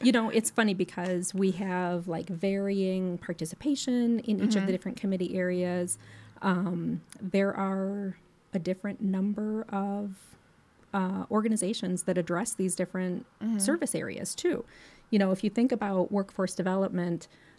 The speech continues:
Speaker 1: um, there are a lot of organizations that provide job training or that provide connection to employment or that provide, um,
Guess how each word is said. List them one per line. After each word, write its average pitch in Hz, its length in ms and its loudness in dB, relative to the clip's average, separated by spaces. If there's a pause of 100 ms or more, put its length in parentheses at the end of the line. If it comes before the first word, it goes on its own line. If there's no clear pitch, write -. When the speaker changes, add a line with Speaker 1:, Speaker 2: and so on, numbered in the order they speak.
Speaker 1:
um, 185 400 2
there 214 140 4
are 240 40 2
a 226 60 2
lot 190 360 0
of 196 280 -2 (680)
organizations 190 720 2
that 175 280 -4
provide 190 500 -2 (320)
job 277 240 0
training - 500 -2
or 190 220 0
that 180 260 -2
provide 190 640 -2 (320)
connection 190 760 0
to 185 480 0
employment 160 720 -2
or 185 200 4
that 175 260 -4
provide, 190 680 -2 (440)
um, 180 580 0